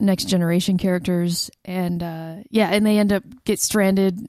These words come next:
in the desert halfway to Comic-Con or whatever, and, uh, the car gets stolen.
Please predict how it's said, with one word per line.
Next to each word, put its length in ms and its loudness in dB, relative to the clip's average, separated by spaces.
in 120 2
the 80 4
desert 480 2
halfway 380 -2
to 220 -2
Comic-Con 520 -2
or 40 -2
whatever, 360 -8
and, 200 -14
uh, 260 -14
the 80 0
car 260 4
gets 220 -2
stolen. 560 0